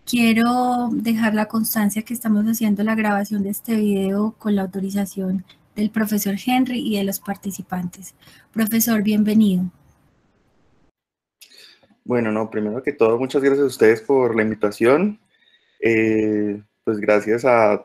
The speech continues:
Speaker 2: también a, a Luz Fernanda, a, a Carlos y obviamente a Flavio, que ayer me, me descrestó haciéndome, pues, una, eh, compartiéndome de su experiencia, eh,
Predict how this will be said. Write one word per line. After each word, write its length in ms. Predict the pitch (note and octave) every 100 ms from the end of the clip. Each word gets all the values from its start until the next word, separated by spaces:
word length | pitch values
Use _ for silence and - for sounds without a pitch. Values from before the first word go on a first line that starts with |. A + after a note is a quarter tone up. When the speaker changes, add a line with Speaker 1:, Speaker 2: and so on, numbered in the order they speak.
| _
Speaker 2:
también 360 | A2 G#2+ G#2 G#2+
a, 540 | A2+ A#2 A#2+ A#2+ A#2
a 420 | A2+ - - -
Luz 180 | A2 G#2+
Fernanda, 680 | A2 G#2+ B2 D3 D#3+ E3 E3 _ _ -
a, 540 | - A2 G#2+ G#2+ G#2 G2+ - -
a 160 | A2
Carlos 360 | - A2 C#3+ C#3+
y 60 |
obviamente 500 | A#2 G#2+ A#2 B2 A#2+
a 40 | B2
Flavio, 440 | - A#2+ A2 A2+
que 100 | -
ayer 260 | A2 A2 A2
me, 280 | A2 A#2+ A#2+ - - - - _ _
me 120 | G#2+ A#2+
descrestó 840 | A#2 - G#2+ G#2 G#2+ A2 G#2 - -
haciéndome, 640 | G#2+ A#2 A2+ A2+ A2 G#2
pues, 260 | G#2 G2+
una, 420 | G#2 G#2 G#2 G#2+ A2+ _ _ _ _ _ _
eh, 340 | A2 A2 G#2+ G2
compartiéndome 1000 | A2+ G#2+ A2 - G#2 G#2+ A#2 A2+ A2 G#2+ _ -
de 220 | A2+ G#2+
su 100 | A#2+
experiencia, 1160 | - - A2 G#2 G2+ G2+ - A2 G#2+ A2 G#2+ - -
eh, 380 | A2 A2 G#2